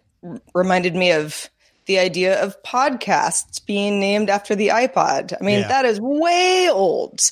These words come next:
Speaker 1: but it just stuck.
Speaker 2: Like
Speaker 1: And it was
Speaker 2: E S P N.
Speaker 1: easier.
Speaker 2: Doesn't matter
Speaker 1: Right.
Speaker 2: what it, yeah.
Speaker 1: Yeah, and it was easier to kinda use that because you knew that people understood, "Oh, okay, yeah,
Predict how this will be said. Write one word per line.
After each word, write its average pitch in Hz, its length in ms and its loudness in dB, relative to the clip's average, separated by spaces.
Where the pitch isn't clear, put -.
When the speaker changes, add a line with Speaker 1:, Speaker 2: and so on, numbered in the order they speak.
Speaker 1:
but 277 140 0
it 277 220 -2
just - 520 0
stuck. - 440 -4
Speaker 2:
Like 160 120 2
Speaker 1:
And 247 100 2
it 254 60 2
was 247 100 2
Speaker 2:
E 170 40 2
S - 100 -4
P 262 80 -2
N. 285 60 2
Speaker 1:
easier. 285 380 0
Speaker 2:
Doesn't 165 260 -2
matter 403 100 2
Speaker 1:
Right. - 100 -18
Speaker 2:
what - 100 -12
it, - 60 -20
yeah. 233 140 -4
Speaker 1:
Yeah, 339 140 2
and 214 60 2
it 240 60 0
was 247 140 0
easier 311 420 0
to 277 180 -2
kinda 247 220 0
use 233 320 -2
that 208 180 0
because 208 400 -2
you 226 120 -4
knew 247 240 2
that 262 200 -2
people 233 240 0
understood, 208 480 0
"Oh, 233 260 2
okay, 226 240 0
yeah, 175 220 0